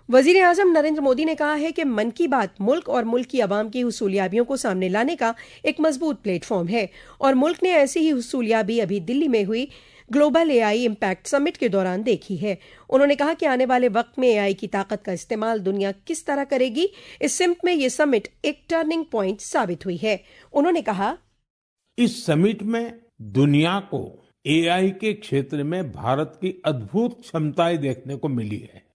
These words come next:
Speaker 2: इस दौरान भारत ने तीन मेड इन इंडिया एआई मॉडल भी लॉन्च किए। यह अपने आप में अब तक की सबसे बड़ी एआई समिट रही है।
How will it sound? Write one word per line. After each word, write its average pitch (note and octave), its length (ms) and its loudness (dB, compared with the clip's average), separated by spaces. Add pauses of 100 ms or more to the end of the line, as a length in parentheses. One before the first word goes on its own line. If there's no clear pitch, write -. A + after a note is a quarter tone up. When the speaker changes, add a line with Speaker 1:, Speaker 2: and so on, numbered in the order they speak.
(120)
Speaker 2:
इस D3+ 120 4
दौरान C#3 580 0 (280)
भारत B2+ 560 -2
ने A3 140 2
तीन A#3+ 640 0 (340)
मेड D3 420 2
इन A3+ 180 0
इंडिया E3+ 420 -2 (400)
एआई E3+ 480 0 (440)
मॉडल D#3 480 2
भी A3+ 140 -2
लॉन्च A3+ 300 0
किए। - 340 -18 (420)
यह C3 160 0
अपने C#3 420 -4 (120)
आप A#2+ 320 -2
में C#3+ 360 -6 (300)
अब F3 300 -4
तक F#3+ 60 4
की G3 580 -6 (240)
सबसे B3+ 680 0
बड़ी A3 420 4
एआई E3+ 360 4
समिट C#3 400 -2
रही A2 420 -8
है। - 80 -20